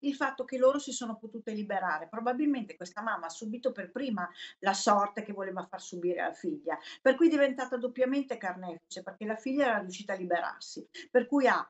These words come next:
un, un, A, screditarla, per cui assolutamente davanti alla sua famiglia che gli diceva: "Tu non sei stata capace di crescere una figlia secondo le tradizioni",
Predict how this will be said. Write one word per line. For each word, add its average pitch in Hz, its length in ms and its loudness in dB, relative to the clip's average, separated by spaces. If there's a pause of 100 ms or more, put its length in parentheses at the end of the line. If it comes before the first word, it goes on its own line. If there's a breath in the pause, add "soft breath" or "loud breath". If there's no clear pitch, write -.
(240)
un, 254 240 -4
un, 226 360 -4
A, 220 160 4
screditarla, 240 960 0
per 240 240 -10
cui 226 300 -6
assolutamente 214 760 -8
davanti 208 340 -6
alla 196 100 -8
sua 202 220 -8
famiglia 208 500 0
che 185 100 -18
gli 185 100 -10
diceva: 185 380 -2
"Tu 220 100 -4
non 220 120 0
sei 185 160 -10
stata 202 300 -2
capace 180 720 0 (260 loud breath)
di 233 240 2
crescere 247 480 6
una 190 160 -4
figlia 196 420 -2
secondo 214 680 4
le 180 140 0
tradizioni", 185 960 0